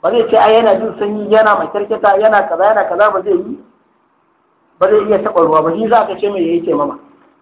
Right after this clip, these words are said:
Ɗau kenan. Biyu, mu sani mazaunin gida wanda ba matafiyi ba, mai lafiya wanda ba mara lafiya ba, yana yin taimama don jin tsoron fitar lokaci. Ashe lokaci yana da kima. Kuma taimaman nan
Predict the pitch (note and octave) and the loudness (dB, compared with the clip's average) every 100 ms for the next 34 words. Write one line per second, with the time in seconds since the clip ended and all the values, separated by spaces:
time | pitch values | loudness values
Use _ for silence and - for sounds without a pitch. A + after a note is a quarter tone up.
0 | _ G#3+ A3 F#3 F3+ - - _ _ _ | _ 0 2 2 0 -2 -10 _ _ _
1 | - - E3 F#3+ F#3 F3 - _ - F3+ | -20 -20 -14 -6 -4 -4 -6 _ -6 -2
2 | F#3+ B3+ B3+ G#3 F3 F#3 A#3+ A#3+ F#3+ F3+ | 2 2 2 -2 -4 0 2 2 0 -2
3 | F#3 F#3+ G3 G3 - D#3 D#3+ F#3 F#3 C#3+ | -6 0 2 4 2 0 0 0 -2 -10
4 | - C#3 C3+ - - E3 F#3+ F#3+ A#3 A#3 | -14 -12 -10 -10 -14 -2 0 4 4 2
5 | B3+ A#3 F#3+ E3 E3 D#3 F3+ G3 E3+ E3 | 2 0 0 -2 -4 -2 0 0 0 -2
6 | F3+ C#3+ B2+ - - _ _ G3+ A#3+ G#3 | -2 -2 -4 -10 -20 _ _ 2 4 2
7 | G#3 G3+ F3 F3 G3+ F#3+ D3+ - - G#3 | 0 -4 -2 0 2 2 2 -2 -2 0
8 | G#3 G#3 A#3 A#3 F3 E3+ - D3 D#3 D#3+ | 0 -2 -4 -2 0 0 0 -4 -2 -2
9 | D#3 - - _ _ _ - _ _ _ | -4 -8 -16 _ _ _ -20 _ _ _
10 | _ _ _ - C#3+ F3+ F#3+ - E3 D3 | _ _ _ -16 -4 0 0 0 -4 -4
11 | - - B2+ - _ _ _ _ _ _ | -8 -16 -20 -20 _ _ _ _ _ _
12 | _ _ _ _ _ - - _ - A3 | _ _ _ _ _ -20 -20 _ -6 0
13 | C#4 C#4 A#3 G#3+ C4 A3+ A3 A#3+ F#3+ - | 2 4 2 2 2 0 0 -2 -2 -12